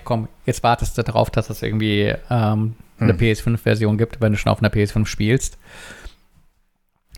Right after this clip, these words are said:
Speaker 1: Weil ich meine, erwartungsgemäß werden so Spiele ja nicht schlechter, wenn mal so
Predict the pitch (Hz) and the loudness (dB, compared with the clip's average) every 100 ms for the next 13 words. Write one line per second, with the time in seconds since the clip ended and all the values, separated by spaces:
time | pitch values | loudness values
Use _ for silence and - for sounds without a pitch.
0 | - 110 104 104 98 104 120 131 135 127 | -2 0 2 2 0 0 0 2 0 -2
1 | 123 127 120 127 131 123 120 117 - 120 | -4 -2 0 0 2 0 0 -2 -4 -2
2 | 117 120 117 113 113 120 110 117 110 - | 0 2 2 0 0 0 0 0 0 0
3 | 113 110 117 - 120 110 110 107 104 - | 0 0 -2 -2 0 2 2 2 2 0
4 | 110 110 104 104 | 0 2 2 2